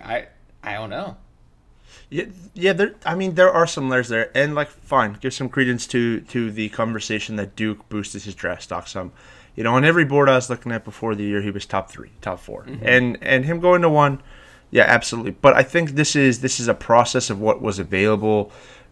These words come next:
Speaker 2: more so than Duke. Like, I mean, i-, if the move right now and what was cool and what had been done by, you know, the prior generation was to go to the G League or go to Europe,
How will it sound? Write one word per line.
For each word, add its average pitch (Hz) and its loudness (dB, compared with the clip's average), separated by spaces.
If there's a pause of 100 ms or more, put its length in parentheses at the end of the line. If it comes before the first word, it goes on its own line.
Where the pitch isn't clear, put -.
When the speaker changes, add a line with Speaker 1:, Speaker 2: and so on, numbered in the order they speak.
Speaker 2:
more 110 2
so 104 2
than 92 -4
Duke. 82 -8
Like, 98 -4
I 107 0
mean, 113 -2
i-, 135 4
if - -2
the 123 0
move 131 2
right 117 0
now 110 2
and 104 0
what - -6
was - -8
cool 123 0 (340)
and 110 -2
what 113 0
had 107 2
been 110 -2
done 110 2
by, 101 2
you 113 -4
know, 104 2
the 98 -4
prior 113 2
generation 104 -2
was 101 -6
to - -14
go 107 0
to 107 -4
the 110 -6
G 165 -2
League 90 -2
or 98 -6
go 107 -4
to 110 0
Europe, 117 0